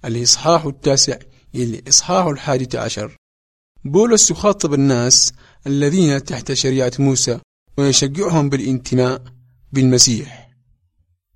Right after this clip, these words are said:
الإصحاح الثاني عشر إلى الإصحاح السادس عشر، وفي الآخر الإصحاحات الأربعة،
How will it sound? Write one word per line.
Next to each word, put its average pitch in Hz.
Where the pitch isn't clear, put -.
الإصحاح 147
الثاني 147
عشر 131
إلى 139
الإصحاح 131
السادس 131
عشر، 113
وفي 131
الآخر 185
الإصحاحات 147
الأربعة، 120